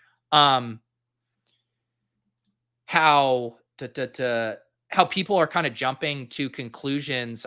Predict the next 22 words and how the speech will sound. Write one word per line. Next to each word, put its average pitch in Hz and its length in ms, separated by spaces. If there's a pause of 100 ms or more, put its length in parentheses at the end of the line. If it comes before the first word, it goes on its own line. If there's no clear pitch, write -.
on 120 560 (140)
assuming 143 500
this 131 220 (100)
Kamara 123 400
suspension. 165 640
And 127 140
it 131 80
was, 123 240
I 127 60
believe, 139 280
Drew 143 220
Davenport, 127 720 (260)
um, 117 340
I 110 60
think 147 160
he 143 100
has 123 220
some 120 160
kind 120 280
of 117 180
legal 123 640
background, 131 680